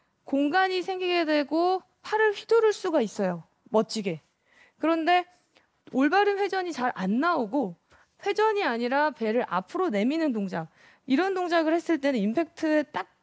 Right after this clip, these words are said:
동작을 멈춰보면 공간이 없습니다. 네, 지금 측면에서 보면 이 하체가 전방으로만 나와가지고 회전이 안 이루어지고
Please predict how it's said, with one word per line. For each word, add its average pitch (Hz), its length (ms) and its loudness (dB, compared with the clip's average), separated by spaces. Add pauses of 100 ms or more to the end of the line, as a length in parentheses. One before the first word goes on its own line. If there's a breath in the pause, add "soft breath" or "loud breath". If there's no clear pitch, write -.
(240)
동작을 302 380 2
멈춰보면 214 720 0
공간이 320 480 0
없습니다. 170 600 -6 (640)
네, 190 180 -2
지금 294 280 0
측면에서 381 460 0
보면 247 480 0 (480 loud breath)
이 247 160 0
하체가 359 400 0
전방으로만 320 880 2
나와가지고 185 640 0
회전이 370 380 0
안 185 180 -2
이루어지고 180 560 -4